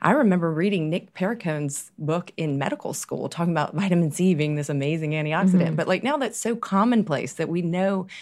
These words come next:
Speaker 1: where all of these ingredients fit. But, um, we really can change the quality and the beauty of the skin through skincare, where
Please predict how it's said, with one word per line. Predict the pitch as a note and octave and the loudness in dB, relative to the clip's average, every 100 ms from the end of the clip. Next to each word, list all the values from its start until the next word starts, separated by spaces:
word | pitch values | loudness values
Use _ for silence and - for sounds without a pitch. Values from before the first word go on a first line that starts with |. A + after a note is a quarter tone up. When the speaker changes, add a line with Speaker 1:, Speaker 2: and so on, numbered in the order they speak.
| - - | -20 -12
Speaker 1:
where | E3+ F#3 F3 E3+ | 0 4 4 4
all | E3+ F3 | 4 2
of | F3 | 0
these | D#3+ D3+ | -2 -4
ingredients | D3 E3 D#3+ - - | -4 -4 -4 -6 -6
fit. | - C#4 - - - - - - | -2 0 -2 -6 -20 -20 -18 2
But, | E3 F#3 - | 6 6 4
um, | - F3+ D#3+ D#3 - _ - | 2 2 2 -2 -6 _ 0
we | F#3+ | 0
really | E3 G#3+ C#4+ | 2 2 2
can | - D#3 | -2 -6
change | C#3 - G3+ B3 A3 C#3+ | -6 -2 0 2 0 -2
the | C3+ | -8
quality | - E3+ F3 F3 D#3 | -4 -2 0 -2 -2
and | D3+ | -4
the | D3 | -4
beauty | D#3 F#3 G3+ | -2 -2 -2
of | D3 | -4
the | C#3+ | -8
skin | - C4+ D#4 C4+ | -6 -2 -2 0
through | D#3 | -2
skincare, | D3 - D#3 C#3+ D3 D3 | -4 -4 -4 -2 -4 -2
where | D3+ D3 | -2 -2